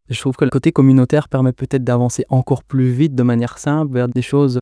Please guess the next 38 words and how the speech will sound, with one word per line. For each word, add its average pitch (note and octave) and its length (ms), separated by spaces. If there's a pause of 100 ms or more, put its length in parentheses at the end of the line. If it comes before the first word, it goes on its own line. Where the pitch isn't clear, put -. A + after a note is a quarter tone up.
tellement D3+ 260
essentielles D3 420
pour B2+ 140
l'être A#2+ 240
humain. B2 260 (120)
Tu - 60
vois, C3 100
qu'on C3+ 140
peut A#2+ 100
pas D3+ 140
nécessairement B2 340
trouver C3+ 220
en B2+ 100
individuel A#2 720
ou B2 100
en A#2 60
consultation B2+ 840 (220)
ou B2+ 120
dans A2+ 180
un A2+ 60
massage. A#2 480 (260)
Je C3 60
trouve F3 160
que C3+ 100
ce - 60
que C3+ 80
tu B2 120
proposes, D3 560 (140)
c'est - 160
quand B2 140
même D#3+ 120
des C3+ 140
espaces C3 300
assez B2 220
rares B2+ 320
dans A#2 100
la A2+ 100
société, A#2+ 480